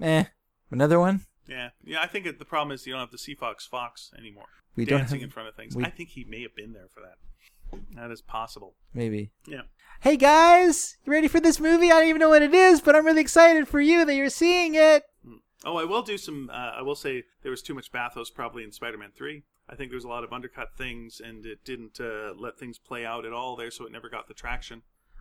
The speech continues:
Speaker 1: My name's Tiffany Manners. I do the morning show. I'm really happy you guys all came to see the movie. Are you all excited to see Superman two? Woo! Yeah!
Speaker 2: Okay.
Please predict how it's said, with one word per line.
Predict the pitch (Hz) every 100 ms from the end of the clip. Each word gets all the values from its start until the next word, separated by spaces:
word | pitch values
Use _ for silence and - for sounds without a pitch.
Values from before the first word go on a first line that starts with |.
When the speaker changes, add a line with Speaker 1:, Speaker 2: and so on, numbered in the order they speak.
| -
Speaker 1:
My | 311
name's | 311 -
Tiffany | 330 320 302
Manners. | 294 311 330 349 311
I | 320 311
do | 302 330
the | 320
morning | 311 320 339 330
show. | - 349
I'm | 349 330
really | 339 339
happy | 320 330 339
you |
guys | 330 339
all | 320 339
came | 311 320
to | 294
see | 339
the |
movie. | 349 339
Are | 311
you |
all | 330 330
excited | 320 370
to | 339
see | 339
Superman | 330 339 339 339 339
two? | 330 359 339 - 302 262 339
Woo! | 466 508 508 508 480 427 370 320 - - - _ -
Yeah! | 359 427 466 466 453 330 240
Speaker 2:
Okay. | -